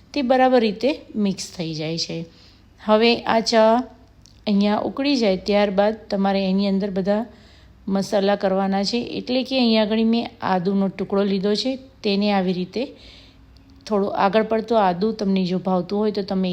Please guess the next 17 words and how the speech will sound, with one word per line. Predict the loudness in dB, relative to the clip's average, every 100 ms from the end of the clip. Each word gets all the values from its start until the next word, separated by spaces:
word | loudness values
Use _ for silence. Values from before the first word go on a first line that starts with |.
| -4
એ | -6 -8 -20 -8
અંદર | -2 -2 0
ઉમેરી | 0 0 -2 -6
શકો | -6 -6
છો. | -4 -6 -8 -16 -20 -20 -20 -20 _
તુલસીના | -2 -2 2 2 2 4
પાન | 4 4
પણ | 2
અહીંયા | 2 2 2
આગળ | 0 0
ઉમેરી | 0 -2 -4 -8
શકો | -8 -6
છો. | -6 -8 -8 -16 -20 _ -16
ત્યારબાદ | 0 2 4 4 2
અહીંયા | 2 2 2 2
આગળ | 2 2
મેં | 2 0